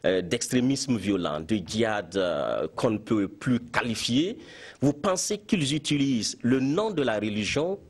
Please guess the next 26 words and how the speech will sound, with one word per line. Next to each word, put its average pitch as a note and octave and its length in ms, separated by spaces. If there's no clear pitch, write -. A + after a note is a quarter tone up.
pour A#3+ 200
le D3+ 140
faire, G3 460
ou A3 40
vous F3+ 180
pensez G3+ 880
qu'ils D3 300
utilisent D#3 380
la C3+ 180
violence C#3+ 580
pour F3 200
défendre C3 580
la F#2+ 220
religion ? D2 380
Et B2+ 140
plus A#3 180
de F#3+ 100
quatre-vingt-dix-sept D3 1500
pour - 200
cent A#2+ 380
des A#2 300
enquêtés D#3+ 580
ont B2+ 160
dit A2+ 220
que - 80
non, G3+ 300